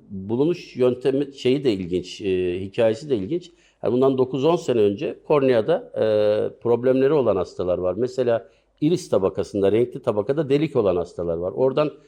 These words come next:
ışık giriyor. Çift görmeye, ışıktan rahatsız olmaya neden oluyor.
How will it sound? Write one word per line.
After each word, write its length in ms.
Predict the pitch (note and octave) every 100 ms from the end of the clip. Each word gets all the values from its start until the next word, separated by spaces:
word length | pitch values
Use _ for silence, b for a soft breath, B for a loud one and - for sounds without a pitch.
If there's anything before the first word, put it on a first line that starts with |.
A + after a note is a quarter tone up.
| b -
ışık 340 | B2 F3+ -
giriyor. 400 | A#2+ G#2 A2 D3 - B B
Çift 320 | - D#3+ -
görmeye, 500 | D#3 C#3 D3 D3 C#3+
ışıktan 500 | C3 - C3 - C3+
rahatsız 300 | C3+ C#3 C#3
olmaya 320 | C#3 C3 C3
neden 240 | B2 A2+ A2+
oluyor. 380 | G#2+ A#2+ E3